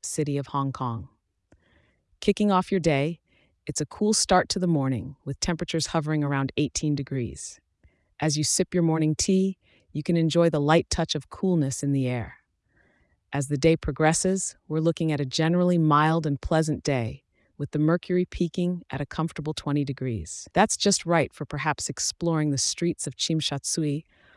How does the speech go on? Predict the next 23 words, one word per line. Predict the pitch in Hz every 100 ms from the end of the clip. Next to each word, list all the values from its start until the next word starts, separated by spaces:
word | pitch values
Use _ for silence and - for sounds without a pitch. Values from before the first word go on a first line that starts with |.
| _ -
or | 147
taking | - 165 151
a | 143
leisurely | 143 170 180 170
walk | 156 147 131 - -
along | 143 143
the | 139
Victoria | 143 - - 170 160
Harbour | 156 160 143 143
waterfront. | 135 127 123 - 98 - - _ _ _ _ _ _ _ _ _
The | -
skies | - - 190 214 196
are | 170
looking | 165 160 156
mostly | 185 - 180
clear, | - 196 170 120 131 _
with | 151 -
just | 180 -
a | 160
few | - 190
clouds | - 165 156 143
scattered | - 160 147 139
about, | 131 131 - -